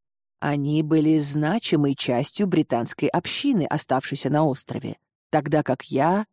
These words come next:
после смерти Оливера, по большей части держалась особняком. Несколько минут мы с Вирджинией дружелюбно щебетали о погоде и о наших любимых торговых лавках.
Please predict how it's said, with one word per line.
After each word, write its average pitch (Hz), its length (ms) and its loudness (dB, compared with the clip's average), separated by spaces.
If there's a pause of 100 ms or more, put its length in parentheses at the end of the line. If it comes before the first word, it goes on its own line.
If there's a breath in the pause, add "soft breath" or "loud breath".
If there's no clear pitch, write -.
после 233 300 2
смерти 220 520 0
Оливера, 202 540 0 (220)
по 208 100 0
большей 254 400 2
части 214 400 0
держалась 147 680 0
особняком. 139 760 -2 (1200)
Несколько 185 680 2
минут 147 460 -2 (180)
мы 285 220 4
с - 100 -2
Вирджинией 233 640 2
дружелюбно 226 560 2
щебетали 180 600 2
о 147 100 4
погоде 196 640 2
и 175 100 6
о 147 100 4
наших 254 440 0
любимых 175 520 0
торговых 147 600 0
лавках. 143 600 -8